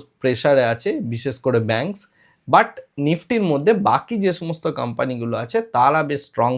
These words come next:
পজিশন আছে, say for example আইটি। তো আইটি যদি একা মুভমেন্ট করে, নিফটি হয়তো কিছুটা এগিয়ে যাবে, but ফাইন্যান্সিয়াল সেক্টরে যদি সেই মুহূর্তে কোনো ব্যাড নিউজ থাকে, সে তখন এগোবে না। তো এই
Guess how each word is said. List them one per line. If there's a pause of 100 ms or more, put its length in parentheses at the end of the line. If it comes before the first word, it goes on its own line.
(100)
পজিশন (100)
আছে, (100)
say
for
example (120)
আইটি। (480)
তো (120)
আইটি (100)
যদি (140)
একা (120)
মুভমেন্ট
করে, (160)
নিফটি
হয়তো (100)
কিছুটা (120)
এগিয়ে
যাবে, (500)
but (100)
ফাইন্যান্সিয়াল (100)
সেক্টরে (100)
যদি
সেই
মুহূর্তে (100)
কোনো (120)
ব্যাড (120)
নিউজ (100)
থাকে,
সে (120)
তখন (100)
এগোবে
না।
তো (180)
এই